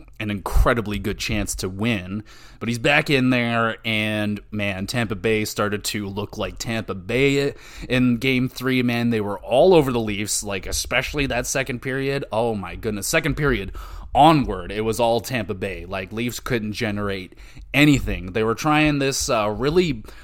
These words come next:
bold strategy where they would just dump it and then do nothing. They would send one guy in maybe to try and chase it, but, like, they're just not a really good dump and chase team.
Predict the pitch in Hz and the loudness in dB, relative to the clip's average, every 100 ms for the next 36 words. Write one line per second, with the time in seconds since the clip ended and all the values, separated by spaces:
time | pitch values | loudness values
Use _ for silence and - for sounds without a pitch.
0 | - 113 135 139 127 - 127 120 123 101 | -12 0 2 4 2 -4 -2 -2 -2 -4
1 | 107 98 107 110 107 104 117 98 98 120 | -6 -4 -2 -2 -4 -6 -6 -8 -2 0
2 | 127 175 180 185 127 117 117 117 117 104 | 0 2 2 2 0 0 0 0 0 -2
3 | 107 110 92 - 82 95 101 190 - - | -2 -2 -4 -8 -8 -8 -6 -6 -8 -16
4 | - - - - - 139 139 113 113 139 | -12 -12 -8 -4 2 2 2 0 0 4
5 | 170 185 151 139 143 135 143 147 131 131 | 4 4 4 6 4 4 0 0 0 0
6 | 139 127 117 - 123 120 127 127 - 127 | 0 -2 -6 -2 0 2 2 0 0 0
7 | 123 147 123 - 110 - 117 104 120 117 | 0 -2 -4 -4 -6 -6 -8 -8 -8 -8
8 | 104 170 156 143 139 135 113 127 127 113 | -4 -4 -2 0 2 2 2 2 2 0
9 | 127 120 101 113 120 107 - 107 - - | -2 -4 -2 -2 0 -2 -2 -4 -6 -6
10 | 107 110 143 | -4 -2 -2